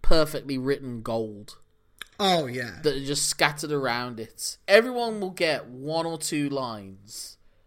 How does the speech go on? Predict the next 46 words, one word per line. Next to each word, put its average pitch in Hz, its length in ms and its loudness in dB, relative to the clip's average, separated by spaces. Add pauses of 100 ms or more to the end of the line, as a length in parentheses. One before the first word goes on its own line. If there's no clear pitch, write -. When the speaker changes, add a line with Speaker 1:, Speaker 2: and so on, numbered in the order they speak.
(240)
Speaker 1:
that 143 180 0
are 139 120 2
absolutely 147 380 -2
fantastic, 147 500 -6 (400)
just 175 200 -4
within 170 240 -4
their 160 160 6
own, 151 120 2 (200)
like, 143 200 -4
self-contained 139 760 0
sentence. - 760 -8
Speaker 2:
Yes, 131 520 -4
yeah. 117 200 -10 (240)
Speaker 1:
And 160 640 0 (480)
John 175 220 -4
Thompson 185 460 -8
got 170 200 -2
one 165 180 -4
towards 160 280 -8
the 147 140 -2
end 151 160 -2
of, 147 200 -6
'cause 143 180 -10
he 175 120 -8
comes 165 320 -4
in, 135 280 -2 (380)
like 170 100 -4
I 165 40 -8
said, 156 160 -4
that's 190 220 -2
where 208 160 0
it, 160 120 -6 (240)
it 147 120 -6 (180)
starts 147 300 -4
working 156 180 -4
from 131 80 -10
the 131 60 -10
third 156 240 -4
episode, 139 300 -6
when 139 140 -8
you 147 120 -4
bring 170 340 -6
in 165 120 -4
a 160 40 -6
new 170 460 -4
ingredient 147 800 -8